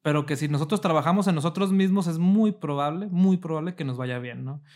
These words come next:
Porque, porque es otra cosa como que les menciono en terapia. Ya te estoy enseñando todas las técnicas, ¿eh? Para que lo usen en casa. <laughs> Ah, no se crean. No, no se crean. Este, vayan, vayan conmigo mejor. Este, porque ten-, porque yo sí tengo estudios.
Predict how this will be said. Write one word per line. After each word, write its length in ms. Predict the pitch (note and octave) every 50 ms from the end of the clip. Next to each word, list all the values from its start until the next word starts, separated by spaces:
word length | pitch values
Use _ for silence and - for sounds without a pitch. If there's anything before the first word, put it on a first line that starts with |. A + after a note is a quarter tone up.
| - _ _ -
Porque, 180 | F3+ F3+ F3+
porque 220 | F#3 F3+ - - F#3
es 100 | F3 A#3+
otra 220 | - B3 B3 A#3+
cosa 220 | B3 G#3+ B3 B3
como 220 | - A3 F#3 D3+ C3
que 80 | - C#3
les 260 | C3 C3+ C3+ B2+ B2+
menciono 380 | C3+ C3 C3 D#3 D#3+ F3 F#3 F#3
en 220 | F#3 E3+ D#3 C3+
terapia. 320 | C#3 C3+ C3+ C3 - -
Ya 40 | F3+
te 60 | G3 G#3
estoy 120 | G#3 B3
enseñando 260 | A#3 - A3 G#3+ A3
todas 120 | G#3+ A3+ A3
las 160 | G3+ - -
técnicas, 400 | - E3 D#3+ D#3 C#3+ C#3+ C#3+ C3
¿eh? 60 | D#3+ -
Para 220 | - D3+ C#3 C3
que 60 | C3 C3+
lo 60 | B2+
usen 160 | - F3+ F3
en 100 | D3+ C#3+
casa. 360 | D3 D3+ C#3+ - F3+ F3+ - - - -
<laughs> 140 | - -
Ah, 100 | - D3+
no 80 | D3 -
se 120 | - D#4+
crean. 260 | D#4 C#4 B3 G#3 F3 - - - - - - - -
No, 160 | G3 G#3 G#3
no 80 | A3 G#3
se 140 | - A3+
crean. 240 | - G#3+ G3+ F#3+ F#3+
Este, 320 | F3+ D#3 - - E3 D#3 D3+
vayan, 320 | D#3+ F3+ G3 G3 F#3+ F3
vayan 200 | E3+ E3+ F3+ F#3
conmigo 260 | F3 F3 D3+ D3 C#3 C3+
mejor. 240 | B2+ - - - _ _ - - - - - -
Este, 340 | F#3+ D#3 C3+ - F3 D#3+
porque 360 | D3 D3 D3+ D3+ D3 D#3 C#3+ C#3
ten-, 440 | C#3+ D3 D3+ E3 F3 - C3+ C#3+ D#3
porque 220 | C#3+ C3+ C3+ C#3+
yo 80 | C3+ C#3
sí 80 | D3+
tengo 260 | D3 F3 E3 E3 E3 D#3+
estudios. 420 | D#3 - - C3+ B2+ B2+ -